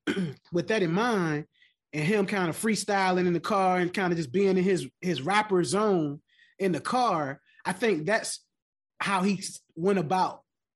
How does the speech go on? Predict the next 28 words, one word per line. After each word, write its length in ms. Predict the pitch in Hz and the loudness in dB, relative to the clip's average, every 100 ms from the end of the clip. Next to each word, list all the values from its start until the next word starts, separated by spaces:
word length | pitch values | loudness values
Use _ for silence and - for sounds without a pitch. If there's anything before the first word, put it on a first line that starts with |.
| _ | _
writing 340 | 165 196 180 165 | 0 2 2 0
the 60 | |
book 320 | 143 202 202 | 2 2 2
at 120 | 170 - | -2 -4
first. 460 | 120 - - - _ _ _ _ _ _ _ _ _ - | -10 -12 -12 -14 _ _ _ _ _ _ _ _ _ -8
I 80 | 180 | -4
think 220 | 220 196 | -2 0
I 80 | 185 | 2
li-, 160 | 202 | 2
I 120 | 185 185 | 2 0
li-, 140 | 180 180 | 0 -4
like, 380 | 175 180 160 | -2 -2 -2
to 100 | - | -2
your 120 | 175 160 | -2 -2
point, 400 | 233 262 160 175 | 0 0 0 0
that 140 | 170 | -2
sticky 380 | - 269 220 208 | -2 -4 -2 0
note 260 | 190 151 | 0 0
shit, 300 | 185 160 180 | 0 0 0
<laughs> 60 | 180 | 0
Jeff, 280 | 175 175 151 | 0 0 -2
is 140 | 147 | -2
hilarious 480 | 170 190 226 170 143 | 0 2 2 2 0
because 200 | 156 180 | -2 -2
I 60 | 175 | 0
really 240 | 226 214 | 0 0
do 140 | 185 | -2
think 340 | 180 254 220 | 0 -2 -2